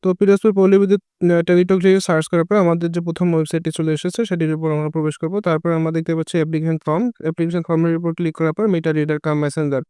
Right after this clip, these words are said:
নেক্সটে ক্লিক করার পর আমরা দেখতে পাচ্ছি all the premium no। নেক্সটে ক্লিক করব। নেক্সটে ক্লিক করার পর আমরা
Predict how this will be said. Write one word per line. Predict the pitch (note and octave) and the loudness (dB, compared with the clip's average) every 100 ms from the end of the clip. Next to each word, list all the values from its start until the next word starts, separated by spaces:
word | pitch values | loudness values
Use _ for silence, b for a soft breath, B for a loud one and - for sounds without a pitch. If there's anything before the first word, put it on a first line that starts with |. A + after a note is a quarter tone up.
| _ _ _ - | _ _ _ -2
নেক্সটে | E3 - F#3 | -2 0 -2
ক্লিক | F#3+ F#3 - | 2 0 4
করার | F3+ | 2
পর | F3+ G#3 | 4 2
আমরা | F3+ F3 | 2 2
দেখতে | E3 F3 | 0 0
পাচ্ছি | E3 E3 - F#3 F#3 F3+ - | 0 0 0 2 2 2 0
all | D#3 D#3+ | 0 2
the | E3+ | -2
premium | - E3+ E3+ E3+ G#3 F#3 | 0 0 2 2 2 2
no। | E3 A#3 - D#3+ | 2 -2 -4 -4
নেক্সটে | D#3 - E3 | -4 -6 -4
ক্লিক | F3 D#3+ | -4 -2
করব। | E3+ E3 F#3 | -2 -2 0
নেক্সটে | E3 - E3+ | -2 -4 -6
ক্লিক | F3 E3 | -4 -2
করার | E3+ D#3+ | -2 -2
পর | F#3 G3+ | -2 -2
আমরা | D#3+ D#3+ | -2 -2